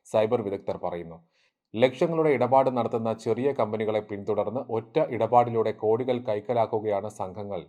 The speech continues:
ചെയ്യുന്നത്. ഐ ടിക്കും സുരക്ഷയ്ക്കും പ്രത്യേക ടീമില്ലാത്ത കമ്പനിയുടെ ഓൺലൈൻ സംവിധാനം ഹൈജാക്ക് ചെയ്ത് സാമ്പത്തിക ഇടപാടുകൾ പരിശോധിച്ച് ഏതെങ്കിലും ഒരു ഇടപാടിന്റെ തുടർച്ചയെന്ന് തോന്നിപ്പിക്കും വിധമുള്ള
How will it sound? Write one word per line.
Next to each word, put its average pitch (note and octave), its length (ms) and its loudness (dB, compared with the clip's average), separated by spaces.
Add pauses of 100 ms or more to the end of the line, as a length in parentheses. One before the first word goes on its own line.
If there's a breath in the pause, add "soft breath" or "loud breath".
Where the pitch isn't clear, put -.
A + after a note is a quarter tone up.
ചെയ്യുന്നത്. E2+ 460 -12 (1080)
ഐ A#2 140 2
ടിക്കും B2+ 480 -4
സുരക്ഷയ്ക്കും A#2+ 680 -4
പ്രത്യേക C3 520 0 (200)
ടീമില്ലാത്ത A2+ 520 2
കമ്പനിയുടെ G#2+ 640 -2
ഓൺലൈൻ A#2+ 440 -2
സംവിധാനം G2+ 540 -6
ഹൈജാക്ക് G#2+ 560 -4
ചെയ്ത് G#2 340 -8 (300 soft breath)
സാമ്പത്തിക B2 520 2
ഇടപാടുകൾ G#2+ 580 2
പരിശോധിച്ച് G#2+ 600 -4 (120)
ഏതെങ്കിലും C3 540 -2
ഒരു A2+ 200 -4
ഇടപാടിന്റെ G#2+ 480 2
തുടർച്ചയെന്ന് A2 640 -4
തോന്നിപ്പിക്കും A#2+ 500 -6
വിധമുള്ള G#2 600 -2